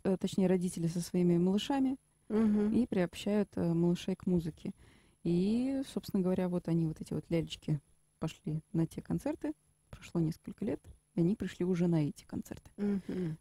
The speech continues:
Speaker 1: То есть вот такая вот, э, преемственность проектов и поколений происходит.
Speaker 2: Да, это интересно тоже. Вообще дети, они же очень, а, откликаются. Ну вот у меня неизгладимое, конечно, было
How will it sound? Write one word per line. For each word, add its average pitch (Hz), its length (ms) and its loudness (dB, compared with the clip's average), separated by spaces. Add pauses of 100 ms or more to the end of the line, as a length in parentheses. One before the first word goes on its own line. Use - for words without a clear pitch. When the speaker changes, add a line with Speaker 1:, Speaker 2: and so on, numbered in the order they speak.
Speaker 1:
То 160 80 -2
есть 165 180 -4
вот - 80 -16
такая - 280 -2
вот, 160 100 -2 (100)
э, 156 300 -2
преемственность 170 800 0 (480)
проектов 180 500 -2
и - 40 -8
поколений 165 580 -2 (320)
происходит. - 480 -6 (1400)
Speaker 2:
Да, 190 340 4
это 185 280 -4
интересно 202 600 -2
тоже. 180 240 -10 (640)
Вообще 233 400 2
дети, 240 360 2
они 196 280 4
же 214 140 0
очень, 220 560 0 (880)
а, - 60 -8 (120)
откликаются. 202 1080 -2 (600)
Ну 196 220 4
вот 190 140 2 (280)
у 175 160 -2
меня 202 360 6
неизгладимое, 202 840 4
конечно, 180 440 0
было 175 400 2